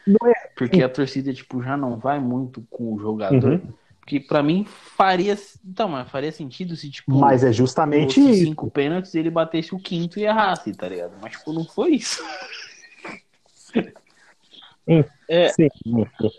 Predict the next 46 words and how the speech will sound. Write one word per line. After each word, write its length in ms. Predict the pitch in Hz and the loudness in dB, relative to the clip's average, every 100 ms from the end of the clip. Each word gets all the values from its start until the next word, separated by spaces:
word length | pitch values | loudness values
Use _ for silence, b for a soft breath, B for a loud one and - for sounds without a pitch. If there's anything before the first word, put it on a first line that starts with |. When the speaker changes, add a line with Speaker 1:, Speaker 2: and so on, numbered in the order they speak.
| - - | -8 -2
Speaker 1:
Mas 160 | 147 | 2
é 80 | 185 | 4
que 140 | 185 | 2
foi 180 | 190 190 - | 2 2 4
a 100 | 185 | 2
sequência, 720 | - - 226 - 196 180 151 | 2 2 2 4 2 2 0
tipo, 260 | 131 127 139 | 0 0 0
a 40 | 131 | 2
bola 220 | 165 180 | 4 4
tava 100 | 220 | 4
Speaker 2:
Mas 100 | 214 | 4
Speaker 1:
no 80 | 185 | 4
Speaker 2:
teve 220 | 208 - | 6 4
Speaker 1:
pé, 40 | 262 | 4
Speaker 2:
um 120 | 233 | 2
Speaker 1:
se 80 | 214 | 2
Speaker 2:
pênalti 260 | 175 160 165 | 2 4 4
Speaker 1:
faz 100 | 160 | 6
o 60 | |
gol, 120 | 202 240 | 6 4
Speaker 2:
antes 100 | - | 4
do 60 | |
Speaker 1:
acaba, 260 | 208 143 120 | 4 4 0
Speaker 2:
dele, 320 | 101 87 - _ _ _ | -2 -6 -14 _ _ _
que 160 | - 135 | -8 0
Speaker 1:
né? 100 | 117 | 2
Speaker 2:
também 380 | 127 135 151 147 | 2 0 -2 0
era 200 | 139 190 | 2 4
Speaker 1:
Então, 220 | 214 226 | 4 6
Speaker 2:
esse. 80 | 214 | 6
Speaker 3:
Não, 160 | 214 254 - 214 | 4 2 2 4
era 140 | 170 | 4
o 40 | 156 | 4
dele? 340 | 170 262 220 _ _ _ _ _ _ _ _ _ _ _ - | 4 4 0 _ _ _ _ _ _ _ _ _ _ _ 0
Speaker 1:
Não. 380 | 127 123 127 147 143 - _ _ _ _ _ _ _ _ _ _ _ _ _ _ _ _ _ _ _ _ _ - | 2 4 4 2 -2 -16 _ _ _ _ _ _ _ _ _ _ _ _ _ _ _ _ _ _ _ _ _ 2
Era 180 | 131 | 4
o 40 | 156 | 6
dele. 420 | 127 139 139 98 - | 6 4 4 0 2
Ele 180 | 135 | 4
bateu. 420 | 156 165 156 143 127 | 6 4 4 4 6
Aí 300 | 143 156 - | 6 4 4
ele 200 | 160 170 | 6 6
Speaker 3:
O 40 | |
Danilo 340 | 175 165 180 160 | 6 4 6 6
Speaker 1:
bateu, 80 | 156 | 6
Speaker 3:
errou? 500 | 147 131 190 240 | 6 4 4 4